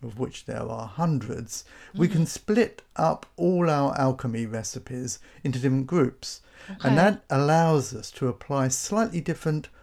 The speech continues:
Speaker 1: rules or operations to these groups. So, for example, um, rather than having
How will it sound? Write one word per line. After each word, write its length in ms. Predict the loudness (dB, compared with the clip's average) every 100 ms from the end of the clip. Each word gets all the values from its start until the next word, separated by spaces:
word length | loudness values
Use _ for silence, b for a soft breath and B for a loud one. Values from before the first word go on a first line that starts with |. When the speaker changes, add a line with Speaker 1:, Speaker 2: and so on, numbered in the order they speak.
| b -8
Speaker 1:
rules 520 | 0 2 0 -2 -4
or 140 | -2 -2
operations 920 | -4 -6 -6 -6 -8 -10 -8 -10 -14 b b b b
to 320 | -2 0 2
these 300 | 4 2 2
groups. 360 | 2 2 2 0
So, 140 | -4
for 180 | -4 -8
example, 720 | -4 2 4 4 -2 -14 -16 -20 b b b b -2
um, 320 | 2 2 0
rather 360 | 0 2 2 0
than 220 | -2 0
having 520 | 0 -2 -2 -4 -6